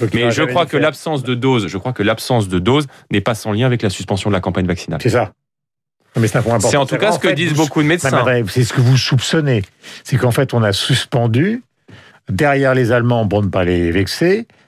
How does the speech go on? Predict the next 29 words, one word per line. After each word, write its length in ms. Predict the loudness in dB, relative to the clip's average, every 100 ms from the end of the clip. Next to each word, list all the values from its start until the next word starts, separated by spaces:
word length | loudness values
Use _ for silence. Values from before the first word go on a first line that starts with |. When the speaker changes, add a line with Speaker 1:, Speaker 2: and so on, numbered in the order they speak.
| _ -4
Speaker 1:
mais 100 | 0
qu'en 180 | 0 0
plus 260 | -2 0
on 80 | 0
l'a 180 | 2 0
fait 140 | 0
parce 160 | -2 0
qu'on 100 | 0
n'avait 140 | 2
pas 80 | 2
les 80 | 2
doses. 200 | 2 0
C'est 100 | 0
Speaker 2:
J'ai 80 | 0
Speaker 1:
ça 100 | 0
le 60 | 0
sous-entendu 600 | 0 0 2 2 2 2
du 120 | 0
Front 180 | 2 2
Nation-, 300 | 2 2 2
du 100 | 2
Rassemblement 380 | 0 0 0 0
National 260 | 2 2
Speaker 2:
J'ai 40 | 2
Speaker 1:
ce 60 |
Speaker 2:
la 60 | 0
Speaker 1:
matin. 160 | -2
Speaker 2:
conviction 760 | -2 -4 -6 -4 -2 0 0 -2
que 460 | 0 2 4 2